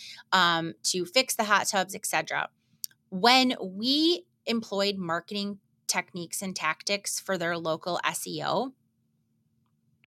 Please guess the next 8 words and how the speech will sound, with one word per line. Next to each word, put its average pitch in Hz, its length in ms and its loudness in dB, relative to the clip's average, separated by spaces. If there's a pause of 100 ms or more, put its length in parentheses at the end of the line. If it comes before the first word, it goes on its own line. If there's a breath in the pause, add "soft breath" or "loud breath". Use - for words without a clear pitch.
(460)
crazy, 233 760 2 (100)
right? 190 300 2
For 208 140 2
their 214 200 2
local 233 460 0
search 247 300 -4
engine 208 240 -2
optimization, 180 720 -4